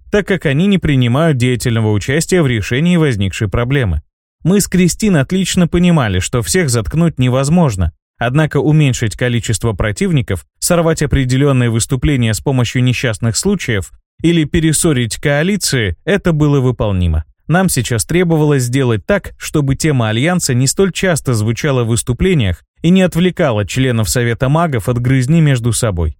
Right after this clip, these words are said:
Это даст дополнительное время на подготовку тем силам, что находятся в Росворте. К тому же я не забыл свой план преобразования разрозненной страны в империю и надеялся воспользоваться сложившейся обстановкой.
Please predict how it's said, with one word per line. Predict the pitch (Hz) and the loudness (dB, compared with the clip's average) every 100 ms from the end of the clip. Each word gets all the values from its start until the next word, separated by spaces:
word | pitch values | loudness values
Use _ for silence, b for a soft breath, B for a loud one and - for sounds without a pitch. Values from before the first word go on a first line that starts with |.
| _ | _
Это | 151 165 | -2 0
даст | 156 175 135 | 0 0 0
дополнительное | 147 160 151 147 120 113 110 110 | -2 0 0 0 0 0 0 0
время | 151 160 123 | 0 0 0
на | 117 | 0
подготовку | 127 117 117 135 - 131 | -2 -2 -2 -2 -2 -4
тем | - 127 107 | -2 -2 0
силам, | 165 170 127 107 | 0 2 2 0
что | - | 0
находятся | 151 120 147 139 123 135 | 0 0 0 0 0 -2
в | 147 | 0
Росворте. | 156 - 101 - 80 - _ | 0 0 -4 -2 -6 -8 _
К | - | -2
тому | 135 165 196 | 0 2 2
же | 131 | 2
я | 120 143 | 2 2
не | 143 | 2
забыл | 131 143 156 147 | 2 2 2 0
свой | - 120 | 0 0
план | 101 165 165 | 0 0 0
преобразования | 135 117 110 117 120 139 156 123 | 0 0 0 0 0 0 0 0
разрозненной | 117 117 123 147 120 123 117 | 0 0 2 2 2 2 0
страны | - 123 113 156 | 0 -2 0 0
в | 135 | 2
империю | 143 139 185 120 90 78 - - | 0 0 0 2 0 -2 -6 -2
и | 147 | 0
надеялся | 139 147 185 165 139 | 2 2 2 0 0
воспользоваться | 123 - 165 151 135 123 123 | -2 0 0 0 0 0 -2
сложившейся | - 113 107 123 - 110 120 | 0 0 0 -2 -2 -2 -2
обстановкой. | 107 - 131 147 - 85 | -4 -2 -2 -2 -4 -8